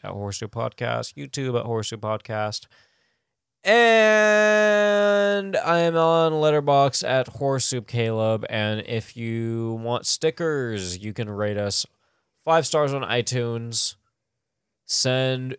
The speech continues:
send, like, your username or a screenshot of the review or something. I guess username works. I realized that recently listening to other podcasts that do things better than I do.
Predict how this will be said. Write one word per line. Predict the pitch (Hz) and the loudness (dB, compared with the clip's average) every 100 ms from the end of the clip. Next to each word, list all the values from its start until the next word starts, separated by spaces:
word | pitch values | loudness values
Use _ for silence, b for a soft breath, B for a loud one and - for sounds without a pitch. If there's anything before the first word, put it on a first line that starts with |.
| _ | _
send, | - - 185 | -6 -4 0
like, | 240 254 | -2 -2
your | 247 | -4
username | 185 196 208 196 190 196 185 | -4 -2 0 0 0 -2 0
or | 180 | 2
a | 156 | 0
screenshot | - 143 156 - 151 139 | -2 -6 -6 -4 -2 -2
of | 135 | -2
the | 147 | -2
review | 139 117 117 | -2 -2 -2
or | 123 | -2
something. | 117 120 110 123 110 | -2 -4 -4 -6 -4
I | 110 | -4
guess | 117 | -4
username | 110 104 104 101 98 | -4 -6 -6 -6 -4
works. | 98 98 95 | -4 -4 -6
I | 101 | -6
realized | 95 95 95 95 | -4 -4 -4 -6
that | 101 | -6
recently | 95 92 98 95 92 | -8 -10 -10 -8 -8
listening | 95 92 95 | -10 -10 -8
to | 92 | -8
other | 98 | -8
podcasts | 90 95 92 - 95 90 | -6 -6 -4 -4 -4 -6
that | 98 95 | -10 -8
do | 101 92 | -6 -4
things | - 98 98 | -2 -2 0
better | 92 143 165 165 | 4 6 8 8
than | 147 | 6
I | 135 127 | 4 4
do. | 117 107 101 | 2 0 -2